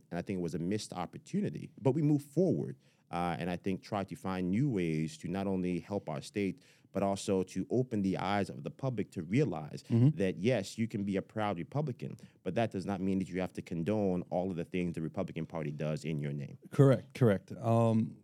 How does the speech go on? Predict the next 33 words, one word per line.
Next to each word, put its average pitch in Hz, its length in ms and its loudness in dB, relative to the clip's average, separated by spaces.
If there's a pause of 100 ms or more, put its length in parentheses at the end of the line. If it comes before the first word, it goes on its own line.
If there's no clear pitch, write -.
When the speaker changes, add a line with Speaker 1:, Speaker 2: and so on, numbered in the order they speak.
(120)
Speaker 2:
what 143 180 8
do 277 80 8
you 339 100 6
think 170 360 6
Republicans, 123 720 6
like, 113 180 4
listen, 95 340 2
we 143 140 8
show 143 300 8
video, 117 420 4
I'm, 127 300 8
like, 104 180 6
you 110 80 8
know, 98 100 4
I'm 101 140 4
running 107 240 6 (260)
for - 100 -6
the 104 60 -4
city - 300 2
council 101 320 2
myself. 95 380 2 (580)
I 117 80 6
show 147 240 8
my, 131 160 6
people 135 320 4
in 120 60 8
my 110 120 8
district 120 440 2
how 113 100 6
the 98 100 0
crime 110 640 4
is 85 300 -2
up 110 320 6